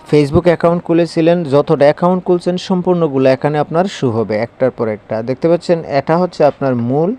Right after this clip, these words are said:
Facebook অ্যাকাউন্ট, আর এই অ্যাকাউন্ট দিয়ে আপনি তৈরি করলেন এই তিনটা অ্যাকাউন্ট। তো এই তিনটা আমি কী করব, এখন এক্সট্রা এই অ্যাকাউন্টগুলো আমি ডিলিট করে দেখাবো আপনাদেরকে।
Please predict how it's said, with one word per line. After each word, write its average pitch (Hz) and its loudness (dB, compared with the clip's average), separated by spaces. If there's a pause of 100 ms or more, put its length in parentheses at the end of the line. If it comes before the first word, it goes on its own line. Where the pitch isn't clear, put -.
(500)
Facebook 117 2
অ্যাকাউন্ট, 120 -4 (360)
আর 139 2
এই 156 2
অ্যাকাউন্ট 175 0
দিয়ে 165 4
আপনি 143 -2
তৈরি 143 0
করলেন 156 0
এই 135 0
তিনটা 113 -4
অ্যাকাউন্ট। - -8 (460)
তো 160 4
এই 160 4
তিনটা 165 2
আমি 139 0
কী 160 -6
করব, 165 2
এখন 156 2
এক্সট্রা 143 -2
এই 147 2 (420)
অ্যাকাউন্টগুলো 156 2
আমি 127 0
ডিলিট 110 -4
করে 117 -2
দেখাবো 113 -2
আপনাদেরকে। 156 0